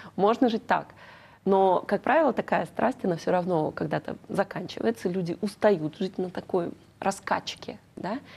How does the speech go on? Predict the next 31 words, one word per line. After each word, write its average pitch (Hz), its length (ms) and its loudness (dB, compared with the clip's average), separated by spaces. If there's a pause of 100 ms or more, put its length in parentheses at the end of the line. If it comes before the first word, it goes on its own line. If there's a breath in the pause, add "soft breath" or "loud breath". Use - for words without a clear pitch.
(140 loud breath)
И 185 40 0
нам 190 140 2
всем 311 240 2
хочется - 480 -4
мира 180 400 0
в 156 80 -12
душе, 170 380 -6 (420 soft breath)
когда 185 300 2
у - 20 2
нас 190 220 0
есть 196 220 0
ясные, 208 400 2
простые 175 440 0
договорённости, 147 720 -6
когда 170 280 -4
у - 20 0
нас 180 140 -4
есть - 100 -20
понимание, 190 400 -2
что 190 160 -8
я 185 40 -6
приду 190 260 -4
домой 220 360 0 (380 loud breath)
и 202 80 0
могу, 196 480 0
смогу 180 380 -4
попросить - 640 -4
и 196 60 -2
найти 170 300 -4
там 190 180 -6
поддержки, 170 680 -6